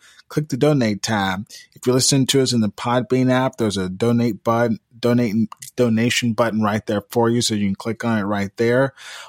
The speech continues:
Once you get in there, you'll realize there's a lot of different levels where you can become a monthly patron. When you become a monthly patron, you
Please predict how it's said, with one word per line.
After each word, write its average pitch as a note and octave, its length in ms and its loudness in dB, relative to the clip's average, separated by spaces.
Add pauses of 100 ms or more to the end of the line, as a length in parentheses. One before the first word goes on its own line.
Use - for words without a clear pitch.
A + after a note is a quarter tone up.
(100)
Once C#3+ 420 0
you D3+ 80 4
get C#3+ 160 2
in C#3+ 140 2
there, C#3 180 2
you'll B2+ 220 2
realize A#2+ 420 2
there's A2+ 140 2
a G#2 80 0
lot G#2+ 180 2
of A2+ 80 0
different G#2+ 340 -2
levels A#2 380 2
where A2+ 140 0
you A2 100 0
can A2+ 140 0
become G#2 340 -2
a G2 60 0
monthly G#2+ 400 0
patron. D3+ 600 0 (340)
When A#2 120 2
you A2+ 80 2
become C#3 380 0
a C#3+ 60 4
monthly C#3 300 0
patron, C#3 460 0
you G2 120 -2